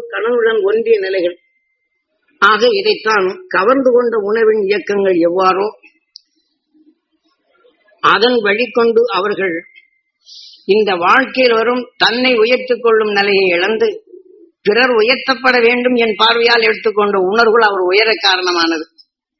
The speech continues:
இது குருநாதர் தெளிவா காட்டுறார். அந்த ரிஷிபத்தின் எந்த இவர் ரெண்டு பேருமே அவர்கள் வாழ்க்கையில்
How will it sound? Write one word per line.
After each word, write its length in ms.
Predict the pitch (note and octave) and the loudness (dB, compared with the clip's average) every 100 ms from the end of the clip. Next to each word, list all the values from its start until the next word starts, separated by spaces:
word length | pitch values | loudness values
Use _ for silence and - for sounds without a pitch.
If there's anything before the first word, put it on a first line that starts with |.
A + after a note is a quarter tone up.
| _ _ _ _ _ _ _ _ _ _ | _ _ _ _ _ _ _ _ _ _
இது 160 | - E3 | 0 0
குருநாதர் 560 | D3 F#3+ A#3 - G3+ F3 | 2 2 2 2 0 0
தெளிவா 280 | G3 A3 G3+ | 2 2 0
காட்டுறார். 480 | F3+ E3+ E3+ D#3 - _ _ _ _ _ _ _ _ _ _ _ _ _ _ _ _ _ _ _ _ _ _ _ _ _ _ _ _ - | -4 -4 -4 -6 -8 _ _ _ _ _ _ _ _ _ _ _ _ _ _ _ _ _ _ _ _ _ _ _ _ _ _ _ _ -2
அந்த 220 | G3 A3+ | 0 2
ரிஷிபத்தின் 640 | G3+ G3+ A3+ A3+ A#3 G#3+ G3 | 0 -2 -4 -4 -2 -2 -2
எந்த 180 | F#3+ B3 | -2 0
இவர் 260 | G#3+ G#3 F#3 | 0 0 -2
ரெண்டு 260 | D#3+ G3 G#3+ | -2 0 0
பேருமே 400 | G#3+ F#3 G#3+ A3+ E3 - _ _ _ _ _ _ _ _ _ _ _ _ _ _ _ _ _ - | 0 -4 -6 -6 -8 -16 _ _ _ _ _ _ _ _ _ _ _ _ _ _ _ _ _ 0
அவர்கள் 440 | E3+ A#3 A#3+ C4 | 0 2 2 2
வாழ்க்கையில் 680 | G3+ G#3 B3+ B3+ B3+ B3 C4+ | 0 -2 -4 -4 -4 -2 -4